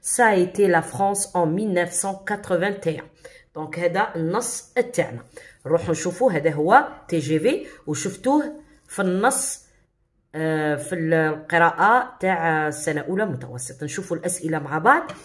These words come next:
Dans ce texte, l'auteur، قال لك: choisis la bonne réponse، اختار الجواب الصحيح. Explique, raconte, décrit. Deux,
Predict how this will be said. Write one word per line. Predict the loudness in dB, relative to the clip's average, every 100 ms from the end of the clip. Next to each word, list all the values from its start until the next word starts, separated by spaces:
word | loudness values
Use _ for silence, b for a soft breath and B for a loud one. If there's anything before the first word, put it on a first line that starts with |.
| B B B
Dans | 4 6 6
ce | 6
texte, | 4 4 4 2 0
l'auteur، | 6 6 6 2 0 -4 -18 -20 -20 -6
قال | -4
لك: | -4
choisis | 0 2 2 4
la | 4
bonne | 4 2 2
réponse، | 0 -2 -6 -4
اختار | -4 -2 -2
الجواب | 2 4 4 2
الصحيح. | -2 -4 -4 -12 b b b -8
Explique, | -6 -6 -4 -4 -4
raconte, | 2 4 6 4 -4 -6
décrit. | 0 4 4 0 -14 -18 _ _ _ b b b
Deux, | -8 4 4 4